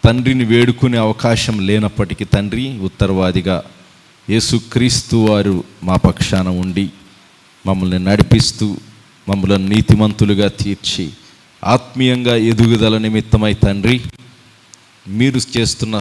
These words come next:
కృపను బట్టి, చూపిస్తున్న కృపను బట్టి, సహాయాన్ని బట్టి మీకు వందనాలు చెల్లిస్తూ ఉన్నాను. ఈ మాటలు విన్న ప్రతి బిడ్డ కూడా చీకటిలో నుండి వెలుగులోనికి వచ్చి, తన తోటి సహోదరి సహోదరుల ఎడ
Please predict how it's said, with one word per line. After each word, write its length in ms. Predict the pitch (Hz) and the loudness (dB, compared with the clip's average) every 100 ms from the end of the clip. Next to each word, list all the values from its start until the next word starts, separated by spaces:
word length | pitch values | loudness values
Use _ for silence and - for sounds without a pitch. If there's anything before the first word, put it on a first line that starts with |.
| - | -6
కృపను 320 | 113 110 110 104 | -4 0 0 0
బట్టి, 380 | 95 - 113 107 - | -2 0 -2 0 0
చూపిస్తున్న 480 | - 98 - 95 | 2 0 0 -4
కృపను 420 | 90 - 98 104 98 | -2 0 2 2 2
బట్టి, 320 | 92 - 107 | 0 0 -2
సహాయాన్ని 640 | - 85 - 90 90 87 | 0 -2 0 0 0 -2
బట్టి 400 | 82 82 - 131 | 0 0 0 -2
మీకు 300 | 143 87 78 | 0 -2 0
వందనాలు 340 | 78 80 78 73 - | -2 0 -4 -4 -4
చెల్లిస్తూ 420 | 80 78 - - | -4 -4 -4 -2
ఉన్నాను. 420 | 78 78 82 85 71 - - - _ _ - | -2 0 -2 -4 -4 -18 -20 -20 _ _ -6
ఈ 40 | |
మాటలు 440 | 98 104 123 123 110 | -2 0 4 4 4
విన్న 180 | 110 104 | 2 2
ప్రతి 280 | 110 104 | 2 2
బిడ్డ 260 | 101 104 90 | 4 4 2
కూడా 460 | 98 - 98 85 - - - - _ _ - | 0 2 2 0 -6 -14 -20 -20 _ _ -6
చీకటిలో 640 | - 139 131 139 117 123 120 | 2 2 4 4 6 6 4
నుండి 320 | 113 110 101 | 4 4 2
వెలుగులోనికి 800 | 95 104 113 104 110 107 101 98 95 | 4 4 6 6 6 4 2 -2 -2
వచ్చి, 420 | 92 - 87 69 - - _ _ _ _ _ _ _ - | -2 -4 -6 -6 -12 -20 _ _ _ _ _ _ _ 0
తన 160 | 113 113 | 2 2
తోటి 460 | 107 135 151 147 | 4 4 4 4
సహోదరి 800 | 127 - 107 82 117 113 113 113 | 0 2 2 4 4 6 4 2
సహోదరుల 680 | 107 107 95 104 98 101 95 | 0 -2 0 2 2 0 0
ఎడ 200 | 92 85 | -2 -2